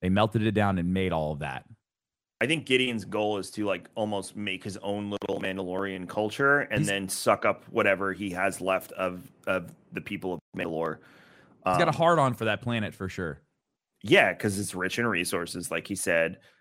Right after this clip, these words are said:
Speaker 2: Obviously, he's still harvesting them if he's still there.
Speaker 1: Mm-hmm.
Speaker 2: Um, and the other Moffs and, and admirals and whatnot are none the wiser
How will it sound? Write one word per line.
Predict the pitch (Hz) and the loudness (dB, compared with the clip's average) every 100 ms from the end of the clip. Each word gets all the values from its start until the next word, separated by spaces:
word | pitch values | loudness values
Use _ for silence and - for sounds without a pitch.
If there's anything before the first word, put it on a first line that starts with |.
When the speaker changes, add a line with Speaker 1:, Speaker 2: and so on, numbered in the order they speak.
| _ | _
Speaker 2:
Obviously, | 95 101 101 107 | 0 2 2 -2
he's | 95 - | -2 0
still | 107 | 0
harvesting | - 104 107 98 - 90 87 | 4 4 4 2 -4 -4 -2
them | 92 | -2
if | 101 - | -4 -4
he's | 87 - | -6 -8
still | - 90 85 | -2 0 2
there. | 101 107 85 107 - _ _ _ - | 4 4 4 0 -6 _ _ _ 2
Speaker 1:
Mm-hmm. | 98 95 87 87 | 6 6 6 2
Speaker 2:
Um, | 92 - | -2 0
and | 101 92 90 95 95 - 98 - 120 | 2 2 0 -4 -6 -10 -10 -10 -6
the | 104 110 107 | 4 10 12
other | 104 101 | 12 10
Moffs | 98 95 98 - 92 | 10 10 10 6 -2
and, | 90 90 - | -2 -4 -4
and | 95 90 92 | -4 -4 2
admirals | 95 92 95 92 92 | 2 4 4 2 4
and | |
whatnot | 92 90 92 104 | 2 4 6 8
are | 110 | 8
none | 120 147 | 6 4
the | 156 | 4
wiser | 214 190 107 95 | 6 6 2 0